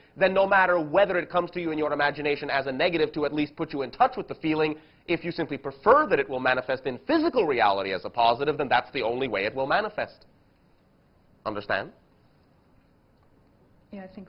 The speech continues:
Speaker 2: so.
Speaker 1: The idea, in other words, let's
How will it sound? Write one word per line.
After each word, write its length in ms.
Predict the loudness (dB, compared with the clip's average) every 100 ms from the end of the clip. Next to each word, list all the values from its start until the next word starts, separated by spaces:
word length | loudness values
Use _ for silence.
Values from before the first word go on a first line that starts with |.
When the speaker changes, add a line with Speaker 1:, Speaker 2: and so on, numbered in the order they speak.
| -20
Speaker 2:
so. 60 | -20 -20 _ _ _ _ _ _ _ _ _ _ _ _ _ _ _ -20 -20 _ _ _ _ _ _ 0
Speaker 1:
The 120 | 4
idea, 760 | 6 6 2 -4 -2 -4 -6 -18 _ _ -4
in 160 | -2 2
other 220 | 4 6 4
words, 560 | 2 -4 -6 -18 -20 _ _
let's 240 | 2 2